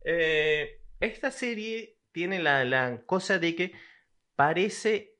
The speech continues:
hecha por un equipo de, mm, de producción de novelas en los países. No sé si me explico. ¿Viste cuando tiene esa calidad, esa sensación?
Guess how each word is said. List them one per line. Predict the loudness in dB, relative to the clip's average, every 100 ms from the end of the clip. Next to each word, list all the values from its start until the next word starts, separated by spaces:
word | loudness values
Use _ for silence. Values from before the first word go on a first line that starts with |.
| -4
hecha | -2 0 -2 -2
por | 0 -2
un | -2
equipo | -4 -6 -6 -4
de, | -2 -2 -4 -10 -12
mm, | -8 -6 -4 -4 -6 -8 -6
de | -2 0
producción | 0 -4 -4 -4 -2
de | -2
novelas | 0 2 4 4 4 2 0 -8 -20 -16
en | -10 -6 -4
los | -2
países. | 0 -2 -2 -4
No | -4
sé | -4
si | -2
me | -4
explico. | -4 -4
¿Viste | -2 0
cuando | 2 2
tiene | 2 0 -2
esa | -2 -4 -2
calidad, | -2 0 0 2
esa | 0 -4
sensación? | -4 -6 -6 -10 -8 -4 -2 -2 -4